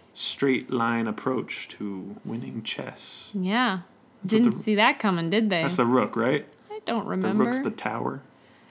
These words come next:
Speaker 2: It's been too long.
Speaker 1: I think that's what
Speaker 2: We
Speaker 1: it's
Speaker 2: should play chess.
Speaker 1: If we don't remember the rules of chess.
Speaker 2: We should learn them and play it.
Speaker 1: Well, see, I remember the rules, but I
Speaker 2: Is the knight the one that moves in the L shape?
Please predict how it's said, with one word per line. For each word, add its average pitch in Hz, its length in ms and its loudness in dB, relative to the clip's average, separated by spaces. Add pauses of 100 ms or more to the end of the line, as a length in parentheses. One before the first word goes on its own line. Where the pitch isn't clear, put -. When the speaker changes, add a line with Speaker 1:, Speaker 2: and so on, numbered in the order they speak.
(100)
Speaker 2:
It's 233 160 -4
been 269 200 2
too 208 160 0
long. 190 420 0
Speaker 1:
I - 20 -4
think 190 160 -6
that's - 220 -16
what 220 80 -4
Speaker 2:
We 214 80 2
Speaker 1:
it's 214 80 2
Speaker 2:
should 214 140 -4
play 185 180 -6
chess. - 580 -12 (380)
Speaker 1:
If 120 180 -2
we 135 100 10
don't 139 180 10
remember 135 340 8
the 117 80 4
rules 127 300 8
of 110 80 2
chess. 120 500 0
Speaker 2:
We 226 160 6
should 185 320 2
learn 190 300 6
them 175 200 4
and 165 140 -2
play 156 280 -2
it. - 80 -2
Speaker 1:
Well, 175 80 6
see, 190 160 8
I 190 40 10
remember 185 280 8
the 165 80 8
rules, 135 380 8
but 117 360 2
I 123 300 4 (840)
Speaker 2:
Is 220 160 2
the 226 100 6
knight 220 320 4
the 254 80 -2
one 240 160 2
that 214 80 2
moves 202 200 2
in 196 80 2
the 175 100 0
L 175 180 0
shape? 226 360 -6